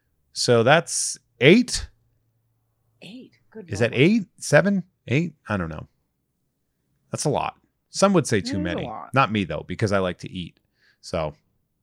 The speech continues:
Speaker 1: I'm
Speaker 2: True
Speaker 1: gonna,
Speaker 2: that.
Speaker 1: I'm gonna keep doing it. Um,
Speaker 2: True
Speaker 1: shout out
Speaker 2: that.
Speaker 1: to Goji.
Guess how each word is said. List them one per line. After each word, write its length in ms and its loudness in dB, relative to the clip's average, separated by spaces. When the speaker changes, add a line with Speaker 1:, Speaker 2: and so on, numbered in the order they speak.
Speaker 1:
I'm 100 -20
Speaker 2:
True 180 -6
Speaker 1:
gonna, 180 -6
Speaker 2:
that. 100 -20
Speaker 1:
I'm 80 -4
gonna 140 -2
keep 260 -6
doing 240 -2
it. 100 -14
Um, 520 0
Speaker 2:
True 180 -18
Speaker 1:
shout 280 2
out 120 0
Speaker 2:
that. 240 -4
Speaker 1:
to 80 4
Goji. 500 2